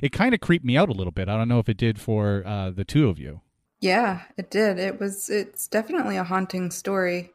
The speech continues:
Speaker 2: and it reminded me a lot about the Maura Murray case.
Speaker 1: Yeah, I think because of the, um, the geographic location and the fact that it was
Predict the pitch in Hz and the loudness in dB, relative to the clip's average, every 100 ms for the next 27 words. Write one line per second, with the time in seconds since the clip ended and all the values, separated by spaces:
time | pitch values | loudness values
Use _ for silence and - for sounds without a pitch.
0 | - 190 190 190 196 226 220 196 185 180 | -4 0 0 2 2 2 0 0 0 0
1 | 165 175 175 175 175 165 - 175 175 175 | 0 2 2 2 2 2 0 0 0 2
2 | 175 175 170 165 165 - 165 170 - - | 0 0 0 -2 -4 -4 -4 -4 -6 -8
3 | - - 131 160 123 104 127 175 175 151 | -12 -4 2 4 6 4 2 0 0 -4
4 | - 147 139 123 117 120 113 107 104 98 | 2 4 4 2 2 2 2 -2 -2 -4
5 | 98 - 113 104 101 120 117 110 120 - | -8 -6 -2 -2 0 0 2 2 0 -2
6 | 98 139 131 - 131 123 117 104 101 98 | -2 2 2 2 2 2 -2 -4 -2 -2
7 | 98 98 98 101 104 98 98 98 | -4 -4 -2 -4 -4 -2 -2 -2